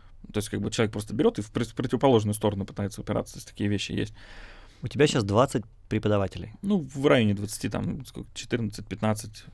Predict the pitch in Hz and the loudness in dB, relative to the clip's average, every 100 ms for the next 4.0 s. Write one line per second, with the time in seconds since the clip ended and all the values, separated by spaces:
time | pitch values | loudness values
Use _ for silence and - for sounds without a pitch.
0 | - 113 123 123 135 143 135 107 117 117 | 0 4 4 6 6 8 6 8 8 8
1 | 190 233 180 113 95 113 107 123 147 151 | 8 6 6 4 6 6 6 8 8 10
2 | 131 110 123 120 110 113 113 101 113 113 | 6 4 6 6 6 6 8 6 4 2
3 | 113 117 107 110 - - - - - | 0 0 0 -2 -2 -8 -6 -6 -8